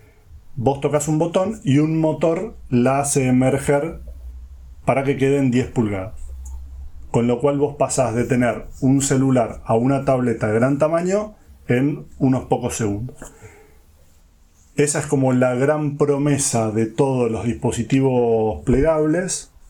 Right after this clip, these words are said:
más allá de los que van en el otro sentido, como el Motorola Razr o el Galaxy Z Flip, que lo que quieren es que vos tengas un teléfono que cuando no lo usás sea más compacto que cuando lo usás. Digamos, un,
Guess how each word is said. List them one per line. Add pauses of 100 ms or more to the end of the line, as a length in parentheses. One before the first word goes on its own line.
(220)
más
allá
de
los
que
van
en
el
otro
sentido,
como (380)
el
Motorola
Razr
o
el
Galaxy
Z
Flip,
que
lo
que
quieren
es (920)
que
vos
tengas
un
teléfono
que
cuando
no
lo
usás (480)
sea
más
compacto
que
cuando
lo
usás.
Digamos,
un,